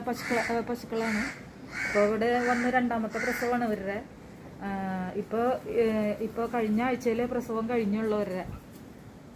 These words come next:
ഇതും നമ്മളുടെ ഇവിടെ ഉണ്ടായ കുഞ്ഞാണ്. നമ്മളിപ്പോൾ വളർത്തിക്കൊണ്ടിരിക്കുന്നതാണ്. ആ, നന്നായിട്ട് ഭക്ഷണം കഴിച്ചോളൂ ഇവള്. തിന്നാനൊക്കെ നല്ല മിടുക്കത്തിയാണ്. ആ, ഏ, തിൻ-, ഏ, തീറ്റ കൊടുത്തില്ലെങ്കിൽ ഇവിടെ ഭയങ്കര ഒച്ചപ്പാടും ബഹളവുമാണ് ഇവള്.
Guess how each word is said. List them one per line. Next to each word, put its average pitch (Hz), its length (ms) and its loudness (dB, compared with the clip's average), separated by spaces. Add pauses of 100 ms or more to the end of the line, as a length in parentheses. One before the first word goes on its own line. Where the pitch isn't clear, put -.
(1400)
ഇതും 240 200 0 (240)
നമ്മളുടെ 240 380 4
ഇവിടെ 240 160 -2
ഉണ്ടായ 233 600 2
കുഞ്ഞാണ്. 233 600 2
നമ്മളിപ്പോൾ 214 320 -4
വളർത്തിക്കൊണ്ടിരിക്കുന്നതാണ്. 220 1080 -4 (680)
ആ, 196 40 -6 (220)
നന്നായിട്ട് 220 540 0 (240)
ഭക്ഷണം 262 320 -2
കഴിച്ചോളൂ 240 400 0
ഇവള്. 220 200 -2 (540)
തിന്നാനൊക്കെ 220 380 0
നല്ല 254 220 0
മിടുക്കത്തിയാണ്. 240 640 -2 (560)
ആ, - 20 -2
ഏ, 202 440 -4 (100)
തിൻ-, 202 300 0
ഏ, 202 140 0
തീറ്റ 220 160 -2
കൊടുത്തില്ലെങ്കിൽ 285 580 -2
ഇവിടെ 285 220 -4
ഭയങ്കര 247 380 0
ഒച്ചപ്പാടും 220 440 -4
ബഹളവുമാണ് 208 440 0
ഇവള്. 180 260 -8